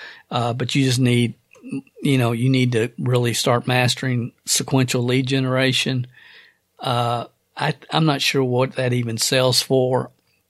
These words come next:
Three ninety-seven, two ninety-seven, one forty-nine.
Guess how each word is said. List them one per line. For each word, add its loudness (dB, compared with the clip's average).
Three 0
ninety-seven, 0
two -2
ninety-seven, 0
one 0
forty-nine. 0